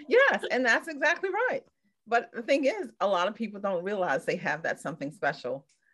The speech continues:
and they don't acknowledge that they are women of awe.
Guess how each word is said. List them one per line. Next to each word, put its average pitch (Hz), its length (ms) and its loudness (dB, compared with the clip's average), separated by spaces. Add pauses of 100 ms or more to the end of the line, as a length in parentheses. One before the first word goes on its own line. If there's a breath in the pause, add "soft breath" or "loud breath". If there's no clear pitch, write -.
(360)
and 165 400 -4
they 170 140 8
don't 180 200 6
acknowledge 165 540 2
that 165 160 0
they 147 140 2
are 151 320 2
women 147 380 -2
of 147 180 -4
awe. 139 340 -2